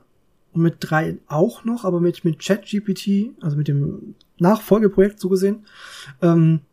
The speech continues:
ist es wesentlich weniger geworden, weil sie daran gearbeitet haben, solche Sachbestimm-, äh, gezielt rausfiltern zu können.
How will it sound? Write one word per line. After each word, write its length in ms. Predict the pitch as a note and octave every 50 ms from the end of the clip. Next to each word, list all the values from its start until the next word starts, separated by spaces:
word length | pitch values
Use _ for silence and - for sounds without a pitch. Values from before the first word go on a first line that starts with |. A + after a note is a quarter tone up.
| _ _ _ _ _ _ _ _ - - _ -
ist 200 | - F#3+ - -
es 220 | F#3 E3 - -
wesentlich 400 | D3 F#3 G#3 G3 F#3+ F#3+ D#3+ D3+
weniger 300 | D#3+ F#3 F3+ F3+ F3 F3+ E3
geworden, 320 | D#3 D3+ D#3+ E3 D#3+ D3+
weil 80 | D3+ D3+
sie 100 | C#3+ D3+
daran 200 | D3+ C#3+ D3+ D3+
gearbeitet 420 | D3 C#3 C3+ C#3 C#3+ C#3+ C3+ C3+
haben, 220 | D3 C#3+ C3+ C#3 C#3
solche 260 | C#3+ C3 - - D#3
Sachbestimm-, 640 | C#3+ C#3 - - D3+ - - D#3 D#3+ - D3+ D3 D3
äh, 20 |
gezielt 360 | - D#3 - - F#3+ D#3+ D3
rausfiltern 500 | D3+ C#3+ D3 C#3 - - D#3 C3+ C#3 B2+
zu 120 | B2+ C#3 C3
können. 320 | - C3 A#2+ B2+ C3+ -